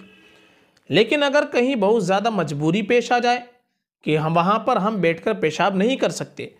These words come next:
جیسا مال وغیرہ کے اندر آ جاتی ہے یا اسٹیشن اور ریلوے، آ، اسٹیشن پر یا ایئرپورٹ وغیرہ پر، تو وہاں پر تو بیٹھنے کی کوئی شکل نہیں ہو پاتی، وہ بنی ہوئی ہی اس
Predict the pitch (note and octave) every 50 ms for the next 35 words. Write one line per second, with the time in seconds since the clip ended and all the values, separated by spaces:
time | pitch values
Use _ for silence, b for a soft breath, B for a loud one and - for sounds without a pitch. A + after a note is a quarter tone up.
0 | b b b b b b b _ F3+ C3+ D3 D#3+ D#3+ - A3 A#3 B3 - - -
1 | - C3 C3 C#3 D#3+ E3 E3 D#3+ D#3+ D#3 E3+ F3 F3+ F3+ F3 F#3 F3+ F3 F3 F#3
2 | F3 E3+ E3 F3 E3+ E3+ E3+ G3 F3+ F3 F#3+ G3 G3 B B B B B B B
3 | - - C#3+ D3+ D3 D3 - - D#3+ E3 D#3+ - F#3 F#3 F#3 D3+ D3+ C#3+ C#3+ D3+
4 | E3+ E3+ E3+ F3+ F#3 F#3 F3+ - B B B B B B - F3 D#3 D#3+ E3 E3
5 | F3+ F3 - F#3+ F#3 F#3+ G#3+ G#3 G3+ F#3+ G3 G3+ G3+ G3 G3 F3 E3 D#3 E3 E3
6 | E3+ E3 - G3 G3+ G#3+ G3 F#3 F#3+ F#3 G3+ G3+ G#3 G3 G3 A3 A3+ - - b
7 | b b b b b b b b b b _ D3 C#3 C#3+ D3+ E3 E3+ F#3 G#3 G#3
8 | G3+ A3+ A3+ F#3 F3 F3+ F#3 F#3 F#3 G3+ A3+ A#3 A3+ A#3+ A#3+ B3+ B3+ B3 - -
9 | C4+ C#4+ C#4+ D4+ C#4 C4 A#3+ G3+ F3+ F3 F#3 - D#3+ D#3 D#3+ - F#3+ A3 - -
10 | b b b b b b b b - D#3 D#3 F3 E3 D#3 E3+ F#3 G#3+ A#3+ A#3 A3+
11 | B3+ C#4 C#4+ C4+ C#4+ D4 C4 A#3+ A3 -